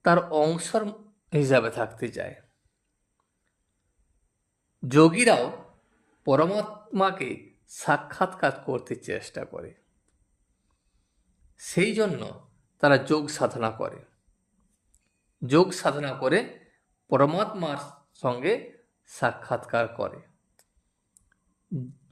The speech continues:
উদ্দেশ্য হল জীবাত্মা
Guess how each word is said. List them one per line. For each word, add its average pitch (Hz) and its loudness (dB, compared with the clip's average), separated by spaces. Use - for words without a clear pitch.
উদ্দেশ্য 240 6
হল 165 0
জীবাত্মা 202 -2